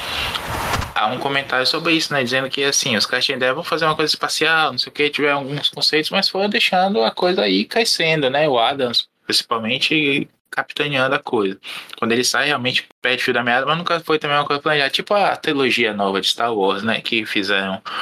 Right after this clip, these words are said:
o episódio sete sem saber o que ia acontecer no oito e no nove, e aconteceu aquela merda. Mas ainda prefiro a Guerra Kree Skrull. Agora, em Tempestade Galáctica,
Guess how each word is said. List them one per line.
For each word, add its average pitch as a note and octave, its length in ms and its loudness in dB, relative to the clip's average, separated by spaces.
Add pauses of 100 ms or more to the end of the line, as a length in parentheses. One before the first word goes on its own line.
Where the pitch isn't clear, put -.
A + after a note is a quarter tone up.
(220)
o - 60 -4
episódio A2 420 0
sete B2 300 0
sem D#3 80 0
saber C#3+ 260 0
o C3 40 -2
que C3 80 -2
ia - 20 0
acontecer B2 460 -2
no G#2 140 2
oito G#2 280 0
e C3 40 -2
no C#3 100 2
nove, B2+ 400 2
e D3+ 240 2
aconteceu D3+ 560 0
aquela D3 240 0
merda. G#2+ 340 -4 (240)
Mas A#2 160 0
ainda C3 160 0
prefiro B2+ 840 0
a F#2 340 -2
Guerra G2+ 280 -2
Kree A2+ 160 -6
Skrull. - 340 -2 (380)
Agora, G2+ 560 0 (100)
em D3+ 560 0 (120)
Tempestade G#2 520 -2
Galáctica, F#2 720 0